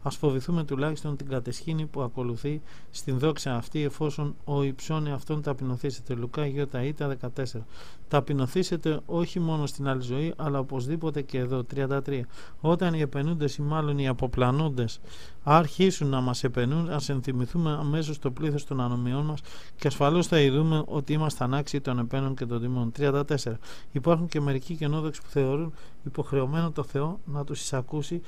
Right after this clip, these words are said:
σε ορισμένα αιτήματά τους. Ο δε Κύριος συνηθίζει να τους προλαμβάνει και να πραγματοποιεί ό,τι θα τους ζητήσουν στις προσευχές τους.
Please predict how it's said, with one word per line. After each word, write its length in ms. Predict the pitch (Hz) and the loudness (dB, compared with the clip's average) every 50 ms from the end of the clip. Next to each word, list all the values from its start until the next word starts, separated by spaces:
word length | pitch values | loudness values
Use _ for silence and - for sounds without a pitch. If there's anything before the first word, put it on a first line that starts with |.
| - - - - | -8 -10 -8 -8
σε 180 | - - 147 | 0 2 4
ορισμένα 440 | 139 131 123 120 120 139 147 147 147 | 4 4 4 2 0 -2 -2 -2 -2
αιτήματά 540 | 143 135 - 147 143 135 131 127 131 139 131 | -2 -4 -4 -4 -4 -2 -4 -2 -2 -2 -4
τους. 160 | - - - | -4 -2 -2
Ο 60 | 139 | -2
δε 120 | 139 160 160 | 0 0 -2
Κύριος 360 | 147 - 175 160 160 160 143 | -2 -2 -2 -2 -2 -2 -2
συνηθίζει 560 | - 151 135 127 123 - 165 165 160 165 165 - - - - - - - - | -2 -2 -2 -2 -2 -2 -2 -2 -2 -2 -4 -6 -8 -8 -10 -10 -8 -6 -2
να 160 | 143 139 135 | -2 -2 0
τους 200 | - 143 127 - - - - | 0 -2 -2 -2 -4 -8 -4
προλαμβάνει 880 | - 147 147 139 135 135 135 131 127 127 123 127 151 165 170 170 175 175 - - - - - - - | 0 2 4 4 4 4 4 4 4 2 2 2 2 2 2 2 0 -2 -4 -6 -10 -10 -10 -8 -4
και 120 | - 156 147 | -2 0 0
να 160 | 143 135 127 | 0 0 -2
πραγματοποιεί 840 | - 160 139 120 131 131 127 127 - 135 120 120 139 147 165 170 - | -2 -2 -2 0 0 -2 -2 0 -2 -2 -2 -2 -2 -2 0 -2 -2
ό,τι 380 | - 151 147 156 170 165 - 143 | -2 -2 0 0 0 -2 -4 -4
θα 180 | - 143 143 | -2 -2 -2
τους 160 | - 147 139 | -2 -4 -6
ζητήσουν 560 | 117 131 131 - 156 156 147 - 170 165 156 - - - - - - | -4 -6 -4 -2 -2 -2 -2 -2 -2 -2 -4 -4 -6 -8 -8 -8 -8
στις 260 | - - - 151 - | -8 -6 -4 -4 -4
προσευχές 560 | - - 143 131 - 135 - - - 156 143 - | -2 -2 -2 0 0 -2 -2 0 0 0 0 -2
τους. 200 | - - - | -4 -8 -8